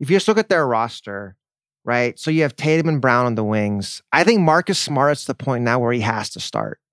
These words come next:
right? If you're Marcus Smart, I'm first team all defense. My shot's gotten better. I'm the leader of this team. Like, I'm not going back to the bench for Gordon Hayward, who's always hurt anyways. No one really likes in the team. That's not happening. And if you're Gordon Hayward,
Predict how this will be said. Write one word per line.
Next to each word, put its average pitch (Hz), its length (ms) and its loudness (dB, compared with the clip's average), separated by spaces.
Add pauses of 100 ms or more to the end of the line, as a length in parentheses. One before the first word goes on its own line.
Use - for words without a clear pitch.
(180)
right? 123 320 2 (260)
If 123 120 -4
you're 170 100 4
Marcus 160 320 2
Smart, 123 500 0 (280)
I'm 127 100 -2
first 151 340 0
team 151 180 0
all 139 140 0
defense. 117 560 -4
My 107 140 -4
shot's 127 400 0
gotten 120 280 0
better. 107 440 0 (180)
I'm 127 140 -2
the 113 60 -6
leader 127 340 0
of 117 80 -4
this 113 180 -6
team. 120 460 -2 (340)
Like, 135 120 0
I'm 175 160 2
not - 120 2
going 220 140 2
back 165 240 0
to - 80 -12
the 139 80 -2
bench 143 240 0
for - 100 -8
Gordon 113 300 -4
Hayward, 104 480 -2
who's 135 140 0
always 127 300 2
hurt 135 180 0
anyways. 107 720 -4
No 139 80 -2
one 135 120 0
really 123 120 0
likes 113 260 -2
in 104 60 -8
the 95 80 -8
team. 107 480 -2 (400)
That's 143 180 -2
not 151 140 4
happening. 110 560 -6 (340)
And 151 100 -2
if 147 80 -2
you're 190 120 2
Gordon 175 280 2
Hayward, 147 600 0